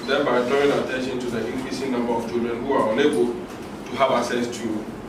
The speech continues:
the right to education, safety, quality health, among others. It is quite alarming to what these children around these, uh, uh, areas.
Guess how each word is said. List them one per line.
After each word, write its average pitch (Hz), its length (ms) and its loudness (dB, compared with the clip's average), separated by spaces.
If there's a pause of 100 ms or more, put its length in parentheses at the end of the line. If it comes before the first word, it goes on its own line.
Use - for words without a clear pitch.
(260)
the 113 100 -2
right 127 220 4
to 117 160 -2
education, 117 500 2
safety, 135 680 0
quality 131 360 0
health, 117 380 -4
among 120 280 0
others. - 460 2 (1040)
It - 120 0
is 160 100 2
quite 220 240 4
alarming 151 460 2
to - 80 -2
what 135 260 4
these 131 160 -2
children 117 680 -2 (120)
around 123 580 0
these, 117 300 -4
uh, 110 280 0 (140)
uh, 110 300 -2
areas. - 480 2